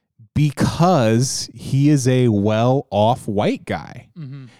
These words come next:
Speaker 1: And he's encountering all of these black people that are living in poverty that, uh, you know, don't, just don't have the resources he has.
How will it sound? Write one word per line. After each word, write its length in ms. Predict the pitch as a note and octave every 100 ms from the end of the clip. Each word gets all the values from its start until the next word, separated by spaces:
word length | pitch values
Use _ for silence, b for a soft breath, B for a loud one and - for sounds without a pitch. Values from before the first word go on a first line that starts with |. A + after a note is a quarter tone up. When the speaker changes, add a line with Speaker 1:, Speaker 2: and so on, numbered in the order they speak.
| B -
Speaker 1:
And 360 | A#2 A2+ A#2
he's 240 | - D3+ C#3
encountering 840 | C3+ - D#3 E3+ A#3 - E3 B2+ -
all 640 | A#2+ C3 E3 F#3 F#3+ G3 F#3+
of 140 | D#3
these 260 | D3 D3+ C#3+
black 360 | A#2+ C#3 F3+
people 280 | - D#3+ B2+
that 100 | A#2+
are 80 | A#2
living 240 | A#2 A#2 A#2
in 140 | A2
poverty 880 | - - C#3 E3 C3+ G#2 E2+ G2 B2 _ _ _ _ _
that, 1000 | G#2 G#2+ G#2+ G#2 G#2 G#2 G2+ - - - _ _ _ _ _ _ _ _ _
uh, 300 | A2+ A2+ A2
you 100 | C3
know, 140 | B2 G#2+
don't, 540 | F#2+ C3 C3+ D3+ -
just 240 | C3+ C#3+ B2+
don't 220 | C3+ D3
have 240 | C#3 D#3
the 80 | D3+
resources 720 | D3 C4+ - B2 - F#2 -
he 160 | F#2+ E2+
has. 460 | E2+ C#2+ - -